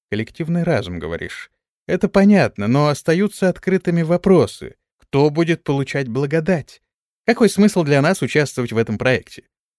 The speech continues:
И какая роль Рохли? Вы все построите свои дома на моей горе.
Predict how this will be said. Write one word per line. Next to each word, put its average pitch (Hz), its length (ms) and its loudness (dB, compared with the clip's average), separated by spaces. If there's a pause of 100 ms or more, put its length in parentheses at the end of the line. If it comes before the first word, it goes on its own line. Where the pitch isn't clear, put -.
(120)
И 135 180 2
какая 135 340 2
роль 143 200 4
Рохли? 147 500 0 (760)
Вы 110 220 -2
все 202 240 -4
построите 151 540 -2
свои 127 260 -2
дома 107 340 -2
на 151 120 -2
моей 113 300 -4
горе. 117 420 -4